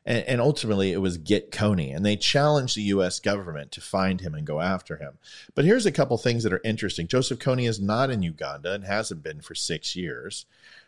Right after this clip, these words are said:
The L R A now numbers at most in the hundreds.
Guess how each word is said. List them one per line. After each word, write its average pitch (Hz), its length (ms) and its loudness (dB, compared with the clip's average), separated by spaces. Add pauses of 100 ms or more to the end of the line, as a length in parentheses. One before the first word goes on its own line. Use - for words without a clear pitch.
The 107 180 2
L 123 200 4
R 123 260 6
A 113 160 2
now 98 220 2
numbers 95 360 2
at 92 140 -2
most 98 320 0
in 87 60 -2
the 90 80 0
hundreds. 85 840 -2